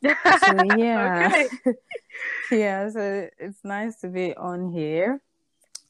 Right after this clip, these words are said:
Speaker 2: And I can't wait for the sweet gist 'cause I've been dying to have a chat about this movie with someone.
Speaker 1: All right, all right, all right. So guess what, everybody? I'm sure you can already see from the title. We're gonna be talking about Bridgerton,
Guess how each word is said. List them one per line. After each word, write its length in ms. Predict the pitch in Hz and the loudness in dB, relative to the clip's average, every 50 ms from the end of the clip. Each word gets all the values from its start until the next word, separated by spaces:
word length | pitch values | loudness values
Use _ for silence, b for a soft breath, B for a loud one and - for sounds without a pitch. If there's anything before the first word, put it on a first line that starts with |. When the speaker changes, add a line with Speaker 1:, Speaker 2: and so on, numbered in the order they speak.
| _ - | _ -12
Speaker 2:
And 120 | 196 190 | -10 -8
I 80 | 170 175 | -8 -8
can't 320 | 170 - 214 208 208 190 | -6 -6 -6 -4 -4 -2
wait 220 | - 180 190 180 180 | 0 0 0 0 -2
for 160 | - - 170 | -6 -8 -8
the 100 | 170 170 170 | -8 -8 -8
sweet 260 | - - - 190 170 | -8 -6 -6 -6 -6
gist 280 | 165 - 185 175 - - | -6 -8 -8 -8 -4 -4
'cause 140 | 180 170 | -4 -2
I've 160 | 175 160 156 165 | -2 -4 -4 -4
been 280 | 165 170 170 160 160 | -6 -6 -8 -8 -4
dying 460 | 160 196 202 214 214 220 220 214 214 | 0 0 2 2 2 2 0 0 -2
to 160 | 202 - - 175 | -4 -4 -4 -4
have 200 | 170 196 180 175 | -2 -4 -4 -4
a 60 | 175 170 | -6 -10
chat 260 | - - 170 143 - - | -8 -6 -8 -8 -6 -10
about 300 | 151 143 156 160 156 - - - | -12 -10 -10 -10 -10 -10 -12 -18
this 400 | 156 - - 156 151 - - - | -16 -12 -12 -12 -12 -12 -14 -10
movie 340 | 170 160 165 156 156 160 147 | -8 -6 -6 -6 -6 -6 -6
with 120 | 151 190 190 | -4 -4 -4
someone. 260 | - - - 208 233 - 202 | -4 -4 -2 -4 -2 0 2
Speaker 1:
All 80 | 240 233 | 4 4
right, 420 | 233 220 214 202 196 196 202 208 - | 6 6 6 6 4 2 2 0 0
all 80 | 214 208 202 | 0 2 2
right, 220 | 196 196 190 185 - | 2 2 0 -2 -2
all 60 | 196 190 | -2 0
right. 280 | 190 185 190 196 220 | 0 0 0 -2 0
So 260 | - 330 285 285 302 277 | 4 6 8 8 8 8
guess 200 | 247 302 359 - - | 6 6 6 6 6
what, 180 | - 302 269 | 6 6 6
everybody? 680 | 262 254 269 269 220 220 214 214 202 226 233 262 285 - - | 6 6 4 2 4 4 2 2 2 0 -4 -4 -2 0 -2
I'm 100 | 226 220 | -2 2
sure 120 | 233 277 269 | 4 4 4
you 80 | 254 | 4
can 140 | - 240 208 | 2 0 0
already 220 | 214 208 214 226 247 | 2 2 2 0 -2
see 140 | - - | -6 -8
from 160 | 190 - 202 196 | -8 -6 -8 -8
the 60 | 196 - | -4 -2
title. 320 | 214 208 214 - 208 196 | 0 0 0 -2 -6 -6
We're 60 | 202 | -2
gonna 160 | 202 262 330 | 0 0 2
be 80 | 381 381 | 2 4
talking 220 | - 269 262 - 254 | 4 4 4 4 4
about 280 | 240 233 233 233 226 196 | 6 8 8 8 6 4
Bridgerton, 1080 | - 214 226 247 202 240 233 233 - - 240 220 214 214 208 196 196 196 202 220 247 | 0 -2 -2 0 2 2 0 2 2 2 4 4 4 4 4 2 0 0 -2 -4 -6